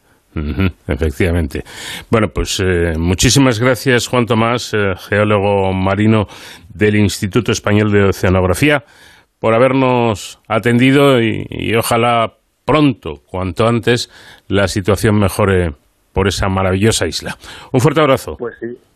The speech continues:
Speaker 2: la verdad es que es muy importante recabar todo el posible conocimiento que podamos de esta erupción,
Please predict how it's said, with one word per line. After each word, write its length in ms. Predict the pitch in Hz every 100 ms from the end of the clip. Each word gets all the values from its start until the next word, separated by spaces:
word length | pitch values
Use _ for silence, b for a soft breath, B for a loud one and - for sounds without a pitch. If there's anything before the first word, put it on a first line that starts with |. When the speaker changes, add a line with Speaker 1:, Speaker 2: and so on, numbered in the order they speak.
| -
Speaker 2:
la 180 | 131 120
verdad 220 | 117 123
es 60 | 123
que 680 | 143 139 127 - - - 123
es 60 | 113
muy 200 | 120 147
importante 640 | 139 107 135 110 117 104 _ _ _ _ 233 - 110 107 -
recabar 520 | 120 123 120 117 139
todo 140 | - 131
el 60 | 117
posible 340 | 120 123 131
conocimiento 440 | 120 110 107 117 107
que 60 |
podamos 320 | 95 110 113 107
de 80 |
esta 120 | 110 113
erupción, 420 | 104 - 117